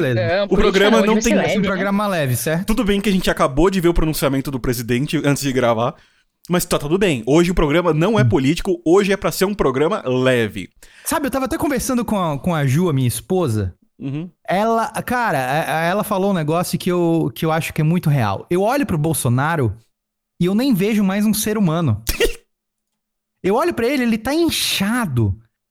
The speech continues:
Speaker 1: Ele tá, pa-, parece que ele é um boneco, ele é um, ele tá vestindo,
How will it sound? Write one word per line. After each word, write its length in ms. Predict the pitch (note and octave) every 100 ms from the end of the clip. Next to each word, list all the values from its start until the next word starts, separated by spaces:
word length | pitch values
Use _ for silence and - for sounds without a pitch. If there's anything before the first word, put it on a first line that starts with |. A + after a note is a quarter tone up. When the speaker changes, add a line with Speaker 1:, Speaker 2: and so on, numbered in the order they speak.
| _
Speaker 1:
Ele 240 | E3+ A3+ A3+
tá, 1300 | A3 A3+ C4+ B3+ A#3 G3 E3+ D#3+ D3+ D3 C#3+ C3 B2 A#2+ -
pa-, 160 | F#3 - D#2 E2 D#3
parece 380 | F#3 A3 A#3 B3+
que 80 | C4
ele 100 | C#4
é 20 |
um 120 | B3+
boneco, 840 | G#3 B3+ E3+ D#3 G#3 B3 A#3 F3
ele 140 | D#3+ F#3+
é 60 |
um, 520 | A3 G#3+ F#3+ D#3+ C#3 C#3
ele 280 | D#3 D#3+
tá 120 | D#3 F#3+
vestindo, 400 | G3 A3 A3